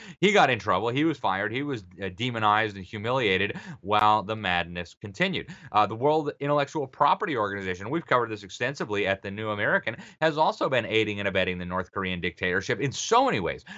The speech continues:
Uh, they were actually caught, uh, not too long ago helping the dictatorship prepare a patent application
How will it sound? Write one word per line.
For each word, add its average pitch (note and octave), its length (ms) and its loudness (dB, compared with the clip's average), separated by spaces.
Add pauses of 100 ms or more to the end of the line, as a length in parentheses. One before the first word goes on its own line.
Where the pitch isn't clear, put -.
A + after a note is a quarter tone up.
Uh, A2 180 6
they B2 80 4
were C3+ 60 6
actually C#3+ 220 2
caught, C3+ 360 4
uh, G#2+ 120 0
not B2 200 -2
too C#3 140 -6
long B2 240 0
ago A#2+ 320 -2 (640)
helping D3 300 2
the C#3+ 80 -2
dictatorship C3 840 -2
prepare B2+ 300 0
a A2+ 60 0
patent D#3 400 0
application A2 600 -2